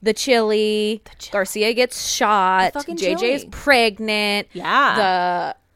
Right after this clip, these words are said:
Speaker 1: car bomb.
Speaker 2: The car bomb, the, like
Speaker 1: What's your favorite plot twist?
Speaker 2: Yeah, there's, there are a lot to choose from,
Speaker 1: It's a
Speaker 2: for
Speaker 1: twisty
Speaker 2: sure.
Speaker 1: season.
Speaker 2: It's a twisty, turny season, which I think is what, like, that's what makes Criminal Minds awesome and great.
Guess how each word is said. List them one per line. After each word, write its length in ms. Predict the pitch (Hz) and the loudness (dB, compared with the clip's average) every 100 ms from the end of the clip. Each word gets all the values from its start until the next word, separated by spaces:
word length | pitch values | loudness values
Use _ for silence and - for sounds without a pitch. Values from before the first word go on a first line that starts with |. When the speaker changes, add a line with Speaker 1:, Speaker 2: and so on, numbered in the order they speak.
| _ _ _ _ | _ _ _ _
Speaker 1:
car 360 | - 240 226 220 | 0 4 4 4
bomb. 720 | 214 214 202 196 196 196 196 | 0 0 0 0 -2 -2 -6
Speaker 2:
The 80 | 196 | -8
car 460 | - - 214 233 | -8 0 4 4
bomb, 680 | 214 226 220 220 214 214 214 | 6 6 6 6 6 4 0
the, 260 | 175 175 170 | -4 -4 -2
like 300 | 165 160 160 | -4 -2 0
Speaker 1:
What's 200 | 247 - | 0 0
your 120 | 285 | 0
favorite 320 | 254 240 226 | 2 2 0
plot 240 | - 180 - | 0 -2 -2
twist? 320 | - - - | -8 -10 -10
Speaker 2:
Yeah, 300 | 175 - 95 - | -8 -8 -8 -6
there's, 340 | 202 240 285 - | -2 0 -2 -4
there 220 | 202 208 | 0 2
are 220 | 202 214 | 2 2
a 80 | 214 | 0
lot 260 | 185 180 202 | -2 -6 -8
to 100 | 185 | -10
choose 240 | 196 180 | -10 -10
from, 160 | - 180 | -8 -4
Speaker 1:
It's 80 | 233 | -4
a 40 | |
Speaker 2:
for 120 | - 185 | -4 -2
Speaker 1:
twisty 320 | 254 139 123 | -2 -2 -4
Speaker 2:
sure. 60 | - | -4
Speaker 1:
season. 420 | 196 170 117 175 | -6 -8 -12 -14
Speaker 2:
It's 140 | 190 | -12
a 40 | 196 | -12
twisty, 380 | - 202 - 214 | -8 -8 -8 -10
turny 360 | 220 214 202 | -8 -6 -8
season, 520 | - 185 180 214 226 226 | -8 -10 -8 -6 -6 -8
which 140 | 175 | -8
I 120 | 170 | -10
think 240 | 175 170 170 | -10 -12 -12
is 300 | 160 170 185 | -12 -14 -10
what, 460 | 170 147 143 - _ _ _ _ _ _ - | -6 -6 -8 -12 _ _ _ _ _ _ -8
like, 140 | 269 | -4
that's 220 | 494 571 494 | 0 0 -2
what 120 | 330 | -2
makes 240 | 214 208 | 0 -2
Criminal 300 | - 226 214 | -2 -4 -2
Minds 240 | 196 185 185 | -2 -2 0
awesome 480 | 165 175 208 202 190 | -2 -2 -4 -4 -6
and 160 | 165 | -8
great. 480 | 151 156 160 180 | -8 -6 -4 -4